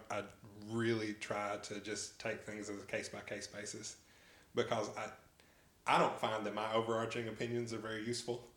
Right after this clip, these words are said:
<laughs> Uh, so, so I try to look at things in a more granular nature,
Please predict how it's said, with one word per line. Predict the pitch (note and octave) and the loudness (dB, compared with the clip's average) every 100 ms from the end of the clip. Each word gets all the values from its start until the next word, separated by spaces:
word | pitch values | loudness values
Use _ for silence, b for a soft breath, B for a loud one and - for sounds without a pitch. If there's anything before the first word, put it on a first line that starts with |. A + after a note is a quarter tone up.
| - C#3 | -2 4
<laughs> | - - - C#4 - - - - - - - - - - B B B - | 6 6 6 6 4 2 -12 -16 -18 -20 -20 -20 -20 -20 B B B -2
Uh, | A#2 A2 G#2+ G#2 | 4 4 4 0
so, | - A#2+ A#2 | 4 6 6
so | - B2 | 6 8
I | A#2+ | 8
try | - D3+ | 8 8
to | B2+ | 8
look | A#2+ - | 6 4
at | - | 0
things | A2+ G#2+ | 0 0
in | G#2+ | 0
a | |
more | G#2 G2 | 0 0
granular | G2+ G2 F#2+ F#2 | 0 -2 -2 -2
nature, | F#2+ G2 - G#2 | -2 -2 -2 -4